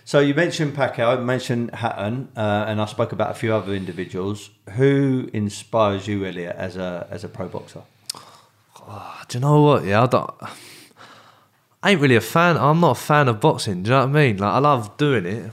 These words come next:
Speaker 2: but I don't really watch it. Since I've turned pro, I'm trying to get more on, t-, like, tr-, try to get more with it. Do you know what I mean? 'Cause before that, I used to just literally go to the gym, train,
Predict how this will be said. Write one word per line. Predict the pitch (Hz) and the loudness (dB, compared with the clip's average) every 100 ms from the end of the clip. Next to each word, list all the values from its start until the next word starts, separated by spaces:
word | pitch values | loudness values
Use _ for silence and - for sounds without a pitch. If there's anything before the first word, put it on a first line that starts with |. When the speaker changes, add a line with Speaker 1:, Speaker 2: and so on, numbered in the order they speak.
| - | -8
Speaker 2:
but | 92 | -6
I | |
don't | 113 135 120 | -2 -2 -2
really | 104 | -4
watch | 101 131 - - | -2 -4 -4 -4
it. | 95 107 - _ - - _ _ _ _ | -2 -2 -6 _ -20 -20 _ _ _ _
Since | - 147 | -8 -4
I've | 131 - | -4 -2
turned | 135 113 | 0 0
pro, | 127 117 104 | 2 2 2
I'm | |
trying | 104 117 110 | 2 2 2
to | 95 | 2
get | 104 | 0
more | 104 107 104 | 2 2 4
on, | 107 104 | 4 0
t-, | - - _ - | -8 -20 _ -6
like, | 95 95 80 64 - - | -2 0 -2 -6 -16 -20
tr-, | - - - - | -18 -18 -20 -10
try | 104 92 | -4 -2
to | |
get | 87 | -2
more | 98 95 | -2 0
with | 101 92 | 2 0
it. | 85 78 | -2 -4
Do | 95 | -4
you | |
know | 95 | -2
what | |
I | 104 | -2
mean? | 92 | -2
'Cause | 82 90 85 - - - - - | -4 -8 -10 -14 -20 -20 -20 -14
before | - - 113 98 | -6 2 4 4
that, | 90 | 4
I | 90 | 2
used | 98 95 | -2 -6
to | 87 | -10
just | 87 110 | -8 -6
literally | 87 98 | -6 -4
go | 98 92 | -4 -4
to | 95 | -6
the | |
gym, | 82 98 87 85 | -6 -6 -6 -10
train, | - 95 87 82 80 | -6 -2 0 -2 -6